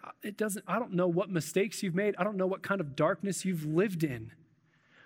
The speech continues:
Every person, whether you walked in here a billionaire or whether you walked in here with ten cents to your name, we're given the same access.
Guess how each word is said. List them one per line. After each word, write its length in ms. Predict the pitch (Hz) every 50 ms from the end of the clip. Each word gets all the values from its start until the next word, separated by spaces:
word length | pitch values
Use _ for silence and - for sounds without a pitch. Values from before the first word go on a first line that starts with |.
| _ _ _ _ _ _ _ _
Every 340 | - 226 240 226 220 214 185
person, 300 | - - 156 135 - 156
whether 160 | 165 190 202
you 80 | 226 214
walked 220 | 185 202 185 -
in 80 | 190 160
here 160 | 160 190 175
a 40 | 143
billionaire 720 | 123 117 - 165 165 180 208 220 226 226 247 262 254 226
or 100 | - 185
whether 200 | 165 180 180 202
you 80 | 190
walked 240 | 170 190 208 190 -
in 60 | 196
here 120 | 180 208 214
with 180 | 190 - -
ten 320 | - - - 202 214 226 220
cents 440 | - - - 208 202 208 190 - -
to 120 | - 185
your 100 | 170 156
name, 320 | 156 175 208 202 175 147 - - - -
we're 120 | 185 185
given 400 | 156 147 139 180 208 190 208 196
the 100 | 175 160
same 360 | - - - 170 170 170 190 185
access. 720 | 180 160 165 170 - - - 156 127 113 - - - -